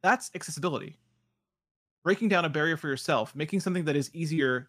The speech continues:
you know, not, not necessarily easy, maybe easier is not the right word, but m-, makes more sense for you, fits your playstyle better. A-, anytime you modify a feature like that, if you turn down the volume of music so you can hear sound effects better, if you turn subtitles on, if you turn off motion blur, which a lot of people I know do,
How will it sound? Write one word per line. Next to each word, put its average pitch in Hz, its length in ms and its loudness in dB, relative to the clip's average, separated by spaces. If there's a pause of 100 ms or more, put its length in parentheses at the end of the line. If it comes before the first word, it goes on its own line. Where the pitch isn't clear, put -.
you 139 120 -6
know, 131 180 -2
not, 165 240 2
not 196 120 4
necessarily 160 280 -2
easy, 147 200 -2
maybe 180 240 0
easier 156 200 0
is 127 80 -4
not 139 140 -2
the 127 60 -10
right 120 120 -4
word, 120 200 -4
but 139 100 -4
m-, 147 140 -6
makes 175 340 0
more 165 140 0
sense 151 240 -4
for - 120 -12
you, 123 280 -4 (380)
fits 196 220 -4
your 156 180 -2
playstyle 143 480 -2
better. 117 240 -6
A-, 175 180 -2
anytime 202 380 2
you 180 120 0
modify 156 340 0
a 127 40 -2
feature 139 260 -8
like 110 160 -4
that, 107 160 -8 (320)
if 160 160 -4
you 254 80 4
turn 214 360 0
down 175 240 4
the 151 80 0
volume 156 380 0
of 131 140 0
music 135 420 0
so - 80 -6
you 131 60 -2
can 139 100 -4
hear 139 160 0
sound 139 240 0
effects 117 260 -6
better, 95 320 -8 (380)
if 135 100 -2
you 180 80 4
turn 190 220 0
subtitles 135 540 0
on, 110 260 -6 (320)
if 131 140 -8
you 190 60 2
turn 196 260 0
off 160 280 0
motion 147 400 0
blur, 113 300 -6
which 127 180 -8
a 135 60 -4
lot 151 140 4
of 165 60 -4
people 117 200 -4
I 110 60 -2
know 107 160 -4
do, 107 260 -10